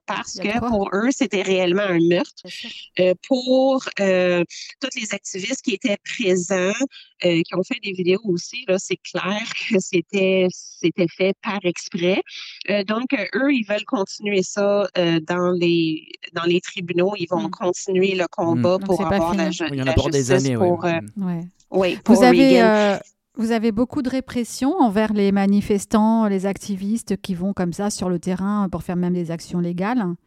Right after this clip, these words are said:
Speaker 2: Euh, comment ça se passe au niveau de, de,
Speaker 3: La justice des
Speaker 2: de,
Speaker 3: militants,
Speaker 2: de
Speaker 3: oui.
Speaker 2: la
Speaker 3: Mm.
Speaker 2: justice et des, des militants et des répressions qu'ils peuvent subir ?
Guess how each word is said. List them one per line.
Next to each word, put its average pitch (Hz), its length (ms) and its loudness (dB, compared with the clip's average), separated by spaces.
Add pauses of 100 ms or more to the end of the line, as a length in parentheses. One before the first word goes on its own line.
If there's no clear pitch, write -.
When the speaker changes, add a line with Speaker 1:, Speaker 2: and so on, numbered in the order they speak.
(440)
Speaker 2:
Euh, 180 140 -4
comment 208 220 0
ça 214 160 -4
se - 80 -8
passe 214 240 -2
au 190 60 0
niveau 185 280 -2
de, 180 360 -2
de, 175 120 -4
Speaker 3:
La 175 140 0
justice 170 340 -2
des 139 100 2
Speaker 2:
de, 139 40 0
Speaker 3:
militants, 139 320 0
Speaker 2:
de 196 60 2
Speaker 3:
oui. 196 80 0
Speaker 2:
la 196 80 0
Speaker 3:
Mm. - 20 0
Speaker 2:
justice 202 560 -4
et 190 100 -2
des, 175 380 -4
des 175 120 -4
militants 185 480 -2
et 202 60 -4
des 175 100 -6
répressions 180 460 -6
qu'ils - 160 -6
peuvent 165 160 -4
subir ? 190 480 -4